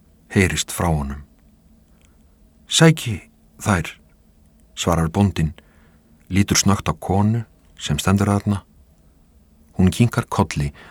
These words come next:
og virðist skilja allt. Það er rökkvað í eldhúsinu og fremur þröngt um þau þrjú, einkum þegar konan krýpur hjá hlóðunum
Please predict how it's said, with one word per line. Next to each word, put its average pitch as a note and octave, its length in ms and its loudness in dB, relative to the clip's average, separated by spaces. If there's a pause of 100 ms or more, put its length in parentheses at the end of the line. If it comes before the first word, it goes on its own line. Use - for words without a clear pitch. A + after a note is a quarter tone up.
(160)
og F2 100 -2
virðist E2+ 340 -2
skilja F2+ 420 -2
allt. - 440 -10 (1400)
Það G#2+ 240 4
er G2+ 80 2 (140)
rökkvað - 640 0
í F2 100 -2
eldhúsinu D#2 600 -4 (400)
og G2 100 -8
fremur F2 240 0
þröngt - 680 -2
um E2+ 100 -8
þau D#2+ 180 -4
þrjú, G2 280 0 (760)
einkum C3+ 320 2
þegar A#2 260 0
konan B2 380 2
krýpur D3 400 2
hjá E2+ 120 -4
hlóðunum F2+ 600 0